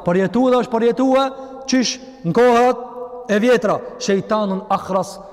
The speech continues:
shejtan me mec, kema endel mutekellime bil batil, shejtanun natik. Qifti këtina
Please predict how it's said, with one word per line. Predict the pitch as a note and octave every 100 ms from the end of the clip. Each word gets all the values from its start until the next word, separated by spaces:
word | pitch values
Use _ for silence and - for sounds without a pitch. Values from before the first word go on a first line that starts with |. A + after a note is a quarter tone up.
| -
shejtan | - F#3 G3 F#3
me | F#3
mec, | F#3+ E3 - - - - -
kema | F#3+ G3+ G3
endel | - G3 F#3+ F#3
mutekellime | F#3 F#3+ F3+ G3+ F#3 F#3+ F#3+
bil | F3 F3+
batil, | D#3+ A3+ A3+ C4+ A#3+ - -
shejtanun | F3+ E3 E3+ D#3+ D#3
natik. | D#3 C3 - - - - -
Qifti | - F3+ - F3
këtina | - G#3 A3+